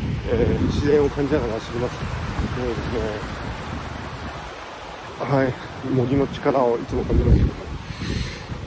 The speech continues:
えー、まあ、<laughs> いつも自然の話をしてますが、うーん、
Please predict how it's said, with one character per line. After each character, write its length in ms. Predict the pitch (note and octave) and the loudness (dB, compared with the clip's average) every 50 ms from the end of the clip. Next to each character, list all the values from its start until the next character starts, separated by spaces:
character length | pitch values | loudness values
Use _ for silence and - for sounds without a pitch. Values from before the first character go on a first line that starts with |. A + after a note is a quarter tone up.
| - - - - - - - - - - - - - - | -12 -12 -14 -14 -14 -14 -14 -12 -12 -12 -12 -10 2 6
え 480 | D#3+ E3 E3+ D#3+ E3+ E3+ E3 D#3+ D#3+ C3+ - - - - | 8 8 10 10 10 10 10 8 6 6 2 0 0 2
ー、 40 | - | 6
ま 240 | F3 F#3 F3 C3 - - | 6 6 6 6 2 -2
あ、 840 | - - - - - - - - - - - - - - - - - - - - - - - - - - - - - A3 - - - - - - - - - - - - - - - - | -8 -12 -12 -12 -12 -14 -14 -14 -12 -8 -8 -8 -8 -4 -4 -4 -4 -4 -8 -14 -14 -16 -16 -16 -16 -14 -14 -10 -10 -8 -8 -10 -10 -12 -14 -16 -16 -16 -16 -16 -16 -16 -16 -8 -4 -2
<laughs> 20 | |
い 40 | E3 | -2
つ 100 | D#3+ - | 0 2
も 80 | E3+ D3+ | 2 2
自 180 | B2+ - - | 2 2 2
然 120 | B2 C3+ C3 | 2 2 2
の 80 | C3 A#2+ | 2 2
話 280 | A#2+ C#3 C3 B2 - | 2 2 0 0 0
を 160 | B2 G#2+ G#2 F#2+ | -2 -4 -4 -6
し 100 | - - | -8 -8
て 100 | - A#2 | -6 -4
ま 160 | G#2+ A2 A#2 A2+ | -2 -2 -2 -4
す 100 | - - G#2 | -4 -6 -8
が、 160 | G2 F#2 - - - - - - - - - - - - - - - - - | -8 -8 -8 -10 -10 -12 -12 -10 -10 -12 -14 -12 -12 -12 -10 -10 -10 -6 -2
う 40 | A#2 | 0
ー 20 | A#2 | 2
ん、 760 | A#2+ A#2+ A#2+ B2+ B2+ B2+ A#2+ B2 B2 B2 A#2 A#2+ A#2+ A#2 | 2 2 2 2 2 2 2 2 0 0 0 0 0 -2